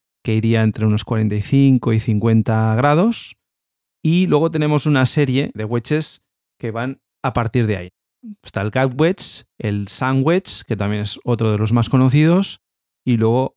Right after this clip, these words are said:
por último, el low wedge, ¿no? Que es el que tiene más loft. Como comentaba, hay como tres grandes corrientes. La primera,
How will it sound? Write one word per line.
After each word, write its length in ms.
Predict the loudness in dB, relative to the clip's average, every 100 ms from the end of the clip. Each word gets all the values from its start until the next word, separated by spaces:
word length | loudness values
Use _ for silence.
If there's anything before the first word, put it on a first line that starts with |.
| _
por 160 | -4 -2
último, 320 | 0 2 2
el 100 | 0
low 180 | -4 -10
wedge, 220 | -18 -8
¿no? 140 | -6 -4
Que 60 |
es 100 | -6 -8
el 160 | -8
que 120 | -8
tiene 280 | -6 -4 -4
más 380 | 0 0 0 -4
loft. 320 | -10 -12 -16 _ _ _ _ _ _ -2
Como 260 | 2 2
comentaba, 640 | 2 2 2 4 2 0 -6 -4
hay 440 | 0 2 2 -2 _ _ -8
como 240 | 0 0
tres 240 | 2 0 0
grandes 380 | 2 2 2 2
corrientes. 840 | -2 -2 -6 -12 -14 -14 -14 -16 -4
La 240 | 0 0
primera, 640 | 2 2 2 2 2 0